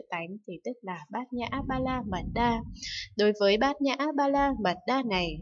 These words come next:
trí nhất thiết chẳng thể nắm bắt được, thì cái tịnh bất tịnh kia cũng chẳng thể nắm bắt được. Trí đạo tướng, trí nhất thiết tướng đều chẳng thể nắm bắt được, thì cái tịnh bất tịnh kia cũng chẳng thể nắm bắt được.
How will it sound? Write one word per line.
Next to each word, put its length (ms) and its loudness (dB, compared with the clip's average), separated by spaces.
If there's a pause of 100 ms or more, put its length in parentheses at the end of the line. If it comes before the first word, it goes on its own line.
trí 220 0
nhất 280 0
thiết 220 2
chẳng 300 0
thể 200 0
nắm 260 -4
bắt 220 -2
được, 180 0 (680)
thì 280 2
cái 220 0
tịnh 160 6 (100)
bất 220 2
tịnh 120 -2 (140)
kia 180 6 (160)
cũng 340 2
chẳng 300 -4
thể 200 0
nắm 240 -4
bắt 200 -2
được. 200 0 (280)
Trí 200 -4
đạo 220 0 (100)
tướng, 340 -2
trí 200 -2
nhất 220 -4 (100)
thiết 100 2 (120)
tướng 300 0
đều 200 0
chẳng 180 -4 (140)
thể 140 2 (140)
nắm 120 0 (100)
bắt 180 -2
được, 180 -2 (640)
thì 320 0
cái 220 -2
tịnh 240 0
bất 240 -2
tịnh 180 -2 (120)
kia 300 4
cũng 240 0
chẳng 300 -2
thể 200 0
nắm 300 -6
bắt 200 -4
được. 200 0